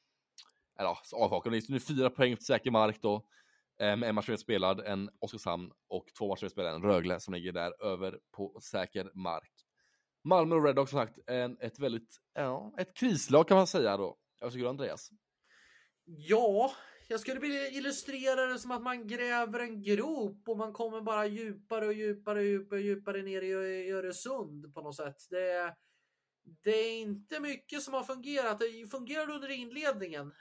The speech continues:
Speaker 2: eh, och då byggde man upp en buffert på något sätt. Alltså, framförallt, vad f-,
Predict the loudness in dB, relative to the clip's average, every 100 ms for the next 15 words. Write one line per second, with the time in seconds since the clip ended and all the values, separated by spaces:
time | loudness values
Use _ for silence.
0 | -10 -6 -4 -2 -2 -4 -4 -6 -6 -6
1 | -6 -6 -8 -6 -6 -6 -6 -6 -6 -8
2 | -8 -6 -8 -6 -8 -8 -10 -10 -8 -8
3 | -8 _ _ _ _ -4 -2 -2 0 0
4 | 0 -4 -12 _ _ -4 -4 -4 -10 -20
5 | -20